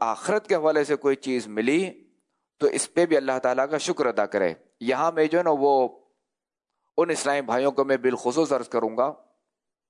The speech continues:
کہ جنہوں نے درس نظامی میں داخلہ لیا، چاہے اسلامی بھائی ہو یا اسلامی بہن،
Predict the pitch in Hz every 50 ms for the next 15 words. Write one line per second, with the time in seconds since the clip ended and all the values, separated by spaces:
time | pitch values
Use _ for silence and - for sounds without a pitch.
0 | _ _ _ _ _ _ _ _ _ _ _ _ _ _ _ - 139 135 123 131
1 | 139 147 143 147 147 131 - 127 117 - 151 135 131 123 113 123 123 127 131 131
2 | 135 117 113 104 95 - - 113 101 92 87 85 - 131 123 120 110 - - 127
3 | 127 127 113 110 113 120 143 135 131 117 104 - 110 104 101 90 92 90 85 82